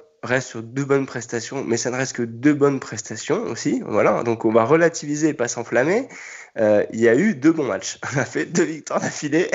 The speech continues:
<laughs> et c'est tout. Et ça va pas plus loin. Ce n'est que deux victoires d'affilée. C'est pas comme s'il avait été absent pendant trois mois et qu'on avait enchaîné une série de six matchs sans défaite.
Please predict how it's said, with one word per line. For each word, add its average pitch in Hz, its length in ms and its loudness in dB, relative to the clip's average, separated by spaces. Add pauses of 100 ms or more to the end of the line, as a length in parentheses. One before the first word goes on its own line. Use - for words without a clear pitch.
(340)
<laughs> - 400 -12
et 147 100 4
c'est 147 220 2
tout. 202 200 -4
Et 139 140 2
ça 135 160 0
va 120 140 0
pas 165 160 2
plus 165 200 -8
loin. 143 260 0 (400)
Ce 135 100 -4
n'est 139 180 2
que 147 120 -2
deux 135 220 2
victoires 143 280 0
d'affilée. 143 300 0
C'est - 120 -8
pas 135 100 2
comme 135 140 -2
s'il 127 200 -2
avait 127 160 2
été 127 160 0
absent 127 400 -2
pendant 117 420 2
trois 113 300 -2
mois 165 400 4
et - 60 -6
qu'on 117 180 -4
avait 110 180 0
enchaîné 123 480 -2
une 151 140 -4
série 127 260 -2
de 127 60 -12
six - 200 0
matchs 151 220 2
sans 131 160 -2
défaite. 135 400 -2